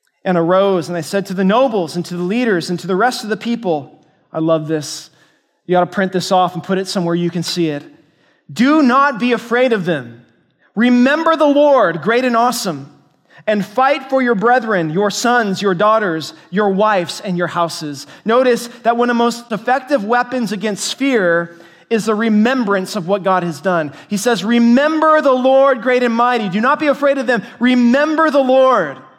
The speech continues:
Every time you're afraid of the path that lies ahead of you,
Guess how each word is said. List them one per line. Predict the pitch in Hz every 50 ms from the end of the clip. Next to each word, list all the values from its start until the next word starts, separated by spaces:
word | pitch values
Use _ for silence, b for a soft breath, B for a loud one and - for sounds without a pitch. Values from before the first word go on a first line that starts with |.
| _ _ _ _ _ _
Every | - 262 285 294 339 339
time | 302 294 233 294 302 302 302
you're | 294 285 277 254
afraid | 226 - - - 269 277 277 285 285 285 285 -
of | 247 190
the | 226
path | 220 - - - 254 262 262 262 262 - - - -
that | 240 240 233
lies | 233 233 240 214 185
ahead | 202 160 202 233 277 285
of | 247 247
you, | 269 294 294 302 302 -